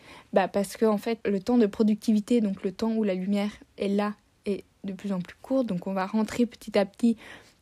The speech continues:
dans, moi j'aime bien dire une hibernation, mais c'est pas vraiment une hibernation, c'est juste un moment où on est un petit peu plus, euh, relax, euh, on est moins sous tension, enfin c'est vraiment la pé-, une période de repos en fait,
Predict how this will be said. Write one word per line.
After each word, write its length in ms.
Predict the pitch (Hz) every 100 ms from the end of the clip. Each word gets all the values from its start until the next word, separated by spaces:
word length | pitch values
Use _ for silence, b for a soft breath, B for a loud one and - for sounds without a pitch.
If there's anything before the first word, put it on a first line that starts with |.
| _
dans, 200 | 208 214
moi 100 | 214
j'aime 220 | 226 226 220
bien 120 | 214
dire 200 | 214 220
une 180 | 214 214
hibernation, 720 | 220 220 208 208 - 254 254
mais 100 | 214
c'est 120 | -
pas 100 | 202
vraiment 260 | 185 208
une 180 | - 208
hibernation, 680 | 196 196 190 196 196 - 240 B B B
c'est 120 | -
juste 140 | 220 214
un 80 | 196
moment 260 | 196 220
où 40 | 214
on 180 | 190
est 120 | 190 185 -
un 180 | 196 202
petit 220 | - 226
peu 180 | 214 214
plus, 400 | - 240 240 214
euh, 200 | 175 180
relax, 600 | - 202 208 233 - -
euh, 100 | 180
on 100 | 175
est 120 | 180
moins 200 | 185 202
sous 180 | 208 208
tension, 500 | 196 165 170 - 202
enfin 220 | 208 - B B B -
c'est 120 | 208
vraiment 160 | 220
la 120 | 233 202
pé-, 160 | 202 -
une 140 | 220
période 380 | 214 240 247 233
de 100 | 208
repos 500 | 202 190 - 254 285
en 100 | 208
fait, 260 | - 262